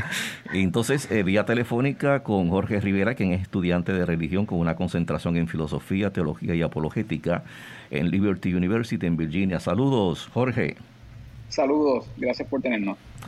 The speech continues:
Speaker 2: Bueno, en un conversatorio virtual con un grupo de jóvenes dilucidaron este tema en torno a la felicidad, por lo que los hemos invitado para explorar el mismo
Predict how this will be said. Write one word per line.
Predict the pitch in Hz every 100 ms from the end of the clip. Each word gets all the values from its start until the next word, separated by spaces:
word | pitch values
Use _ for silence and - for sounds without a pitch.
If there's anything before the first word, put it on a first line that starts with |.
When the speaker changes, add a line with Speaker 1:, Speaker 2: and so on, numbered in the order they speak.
| - - - 110
Speaker 2:
Bueno, | 110 113 - - - -
en | 113 117
un | 127
conversatorio | 196 185 175 175 170 165 165
virtual | 143 113 87 110 113 139 135
con | 104
un | 95
grupo | 98 104 110
de | 98
jóvenes | 85 92 98 113 104
dilucidaron | 90 82 87 80 87 95 92 -
este | 82 - 85
tema | 95 101 95
en | 80
torno | 87 82 80
a |
la | 78
felicidad, | - 73 78 78 98 143 - - - - -
por | - 101
lo | 104 101 -
que | 104 101 101
los | 95 98 92 90 - -
hemos | 120 147 147 156 - - -
invitado | 107 98 95 107 123 113
para | 101 90
explorar | 85 - 90 80 107 127
el | 123 117
mismo | 135 90 85 98